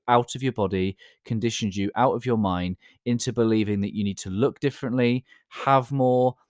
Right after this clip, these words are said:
you need to be something different, you need to do something different in order to gain, you know, worldly validation, love, adornment, appreciation.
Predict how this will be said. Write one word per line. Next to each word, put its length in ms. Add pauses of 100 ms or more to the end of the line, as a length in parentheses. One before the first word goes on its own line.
(120)
you 80
need 200
to 140 (180)
be 200
something 540
different, 480
you 40
need 140
to 60
do 320
something 400
different 360
in 160
order 200
to 180
gain, 480 (400)
you 120
know, 100 (180)
worldly 840 (320)
validation, 960 (260)
love, 480
adornment, 540
appreciation. 880